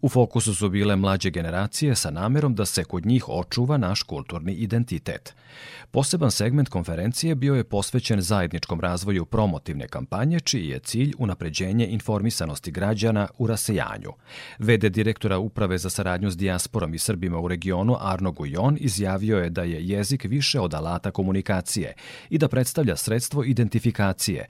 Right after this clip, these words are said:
zato što izražava, ali i odražava odakle smo. "Jezik zauzima središnje mesto u kulturi i identitetu svakog naroda", kaže Gujon.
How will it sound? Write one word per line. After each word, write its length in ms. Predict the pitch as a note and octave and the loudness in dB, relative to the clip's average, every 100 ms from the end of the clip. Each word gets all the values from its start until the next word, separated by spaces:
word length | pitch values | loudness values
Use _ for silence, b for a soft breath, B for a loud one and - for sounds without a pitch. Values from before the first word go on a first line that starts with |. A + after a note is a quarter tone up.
| B - | B -4
zato 300 | G2+ G2 G2+ | -4 -2 -2
što 140 | F2+ | -4
izražava, 680 | D2 G2 F#2+ F#2+ B2+ C#3+ D#3 - | -6 -4 -2 0 0 2 0 -2
ali 300 | D#3 E3 C3 | -2 -2 0
i 160 | C3+ A#2+ | 4 4
odražava 640 | G2 D#2+ - F2 G2+ - - | 2 -2 -4 -4 -2 -2 -2
odakle 460 | G2+ C#2 - - | -4 -4 -8 -8
smo. 240 | - - C2+ b b b b | -6 -6 -8 b b b b
"Jezik 500 | B2 G#2+ F#2 G2 - | 0 2 2 -2 -4
zauzima 580 | G2+ F#2 D#2+ A2+ C#3+ D#3+ | -4 -4 -4 0 0 0
središnje 540 | - A2+ G2 D#2 - | 0 0 0 -4 -8
mesto 360 | - A2+ - D3+ | -4 -2 0 0
u 60 | C3 | 0
kulturi 560 | G#2+ - E2+ F2+ A2+ - | -2 -2 -4 0 -2 0
i 140 | C3+ | -2
identitetu 680 | C#3+ A#2+ G#2+ F#2 - F#2+ A2 | 0 2 0 0 -2 -2 0
svakog 440 | - B2 A2+ D#2+ | 0 -2 -2 -4
naroda", 500 | D#2+ D#2+ D#2 D2+ A#1+ - B B B | -4 -4 -6 -6 -8 -10 B B B
kaže 360 | F#2+ D2+ D2 D2+ - | -4 -2 -4 -6 -8
Gujon. 500 | F#2 F2 D#2 A1+ | -4 -4 -4 -8